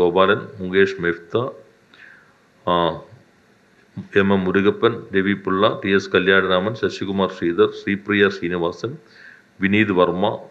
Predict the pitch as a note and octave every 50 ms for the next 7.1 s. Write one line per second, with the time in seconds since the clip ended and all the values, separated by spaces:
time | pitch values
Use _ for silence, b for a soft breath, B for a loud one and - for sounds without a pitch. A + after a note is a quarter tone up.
0 | - _ _ - G2+ G2+ G2+ G2 G2+ G2 G2 G2 G2 F2+ F#2+ F#2 G2+ G2+ F2+ -
1 | - A2 G2+ F#2+ G2 F#2+ - - - - _ _ _ _ - G2+ G2+ G#2 G#2+ G#2+
2 | G#2 G2 F2 E2+ D#2+ D#2 D2+ D2+ D2+ F2 A#2+ E3+ E3+ _ _ _ _ B B B
3 | B B B B B _ _ _ _ _ _ _ _ _ B2 B2 B2+ C3 C3+ -
4 | - - - - - - _ _ _ _ _ _ _ _ _ _ _ _ - A#2
5 | A2+ G#2+ G#2+ G#2+ G#2+ G#2 B2 A#2+ A2+ A#2+ A#2+ A#2 B2 A2+ A2+ - - A#2 A#2+ A#2
6 | A#2+ A#2+ A#2+ A2+ - A2 - - - F#2+ F#2 E2+ D#2 C#2+ C#2+ - - F#2+ G2 F#2
7 | F#2+ G#2+